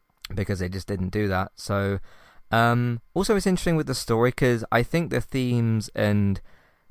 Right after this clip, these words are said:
deep nature of the, of the narrative in part two is a lot deeper and more complex. That's also 'cause there's also more characters in, in part two, so you can, like,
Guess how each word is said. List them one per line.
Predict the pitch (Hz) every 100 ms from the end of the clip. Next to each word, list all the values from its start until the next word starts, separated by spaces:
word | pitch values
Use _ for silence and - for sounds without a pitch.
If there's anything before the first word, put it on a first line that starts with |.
| - _ _ _ _ _ -
deep | 117 117
nature | 113 113 - 117
of | 107
the, | 110 -
of | 104
the | 101
narrative | 98 98 107 113 131 135
in | 135
part | 139 135 -
two | - 139 -
is | 104 101
a | 104
lot | 104 -
deeper | 104 104 -
and | 104
more | 101 101
complex. | - 98 - 123 - - - -
That's | 110 -
also | 117 98 98
'cause | 95
there's | 95 87 -
also | - 98 92
more | 95 92 -
characters | 95 92 - - 92 -
in, | - 90 85 -
in | 90
part | - 95 -
two, | 92 92 92 - - - -
so | 101
you | 98
can, | 90 98 92
like, | 87 87 -